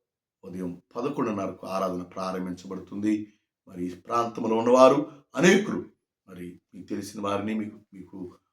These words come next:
మీ బంధువులు, మీ రక్త సంబంధికులను ప్రోత్సహించండి, ఆరాధనకు తీసుకురండి.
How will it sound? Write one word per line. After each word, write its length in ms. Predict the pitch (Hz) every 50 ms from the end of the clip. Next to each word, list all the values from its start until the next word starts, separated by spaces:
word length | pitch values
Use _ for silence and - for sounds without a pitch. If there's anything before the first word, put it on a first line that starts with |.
| _ _ _
మీ 60 | 92 87 90
బంధువులు, 340 | 107 101 101 98 104 107 110 110
మీ 60 | 107 104
రక్త 180 | 107 107 - 123 120 - -
సంబంధికులను 600 | 123 131 135 135 135 131 - - 139 139 147 151 160 - - - _ _ _ -
ప్రోత్సహించండి, 840 | 104 104 101 104 - - 104 104 98 98 98 - 98 95 92 90 90 90 - _ _ _ _ 95
ఆరాధనకు 420 | 95 98 98 95 90 90 90 90 - -
తీసుకురండి. 580 | 90 87 - _ _ 85 90 90 85 85 87